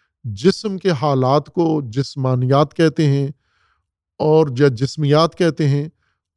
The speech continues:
اور سماج کے حالات کو سماجیات کہتے ہیں،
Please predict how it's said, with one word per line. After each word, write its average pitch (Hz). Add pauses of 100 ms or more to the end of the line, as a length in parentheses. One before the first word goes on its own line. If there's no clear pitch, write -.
(140)
اور 151
سماج 160
کے 226 (160)
حالات 147
کو 180
سماجیات 135
کہتے 123
ہیں، 127